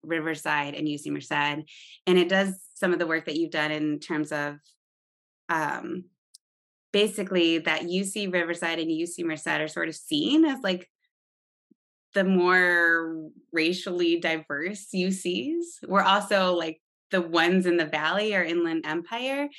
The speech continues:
And so they're not often top of mind. And they do not have the level of resources that all the other U Cs have. Uh, but they are the, they are the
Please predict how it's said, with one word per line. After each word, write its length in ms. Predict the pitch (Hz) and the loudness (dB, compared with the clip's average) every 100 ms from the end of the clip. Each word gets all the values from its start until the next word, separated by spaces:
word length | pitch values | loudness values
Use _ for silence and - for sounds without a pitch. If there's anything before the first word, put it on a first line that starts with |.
| - - - | -20 -16 -2
And 160 | 185 | 0
so 480 | 185 180 175 170 156 - - - | 4 6 6 2 -2 -12 -10 -2
they're 140 | 185 | 4
not 240 | 196 190 - | 6 4 4
often 320 | 180 175 170 | 0 0 -6
top 300 | - 175 170 | -4 -8 -8
of 120 | 160 | -6
mind. 460 | 147 151 185 233 233 _ _ _ _ _ _ _ - | -4 -2 -4 -6 -12 _ _ _ _ _ _ _ -8
And 160 | 220 226 | 0 2
they 120 | 220 | 2
do 340 | 190 - 247 262 | 0 -2 -2 2
not 220 | 240 208 | 2 2
have 260 | 190 165 | 2 0
the 80 | 165 | 0
level 260 | 170 170 170 | -2 0 -2
of 80 | 165 | -4
resources 560 | 160 160 156 156 156 | -6 -6 -6 -4 -4
that 260 | 156 160 160 | -2 0 2
all 180 | 156 156 | 2 0
the 160 | 156 | -2
other 140 | 147 143 | -6 -6
U 160 | 135 | -6
Cs 260 | - - - | -6 -10 -8
have. 220 | 160 185 _ _ _ _ _ _ _ - | -10 -10 _ _ _ _ _ _ _ 0
Uh, 280 | 180 170 165 | 4 6 4
but 160 | 180 | 2
they 160 | 180 190 | 4 4
are 140 | 185 | 4
the, 300 | 180 175 156 - | 4 2 0 0
they 160 | 185 185 | 2 4
are 300 | 170 170 165 | 4 2 0
the 560 | 165 160 160 160 156 | -2 -2 -2 -4 -4